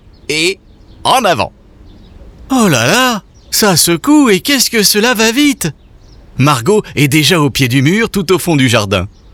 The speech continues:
Elle est ravie et remercie la petite souris. Mais elle a beau regarder dans tous les sens,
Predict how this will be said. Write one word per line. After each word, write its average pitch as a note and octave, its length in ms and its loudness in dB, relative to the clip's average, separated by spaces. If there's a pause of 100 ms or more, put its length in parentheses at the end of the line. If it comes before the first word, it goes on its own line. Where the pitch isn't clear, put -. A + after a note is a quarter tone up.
(260)
Elle G2+ 200 -4
est F#2 80 -4
ravie G2+ 540 -2
et A2+ 60 0
remercie F2+ 480 -4
la F3 100 -2
petite G#2+ 340 -6
souris. C4 400 -4 (760)
Mais A#2 180 -2 (320)
elle G2+ 140 -2
a F#2 60 -2
beau C3 180 -6
regarder F#2+ 420 -2
dans D#2+ 160 -6
tous G3 160 -4
les A#2 100 0
sens, G#3 540 -4